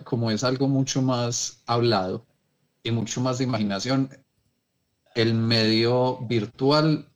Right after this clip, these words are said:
lo, o sea, no choca tan feo como puede ser otro tipo de cosas mediante, pues, la virtual-, la virtualidad, mediados por la virtualidad.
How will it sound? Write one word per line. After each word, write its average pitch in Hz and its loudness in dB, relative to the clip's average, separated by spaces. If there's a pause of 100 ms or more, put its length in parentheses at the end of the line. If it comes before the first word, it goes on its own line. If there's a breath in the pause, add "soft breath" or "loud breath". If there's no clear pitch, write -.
lo, 107 0 (340)
o 139 -2
sea, 127 4
no 120 0
choca 135 2
tan 107 0
feo 98 0 (1300)
como 110 2
puede 104 0
ser 110 0
otro 113 -2
tipo 113 -4
de 104 -2
cosas 98 -6
mediante, 101 -4
pues, 90 -10
la 95 -4
virtual-, 95 -6
la 107 -4
virtualidad, 95 -6
mediados 104 0
por 104 -8
la 95 -4
virtualidad. 92 -12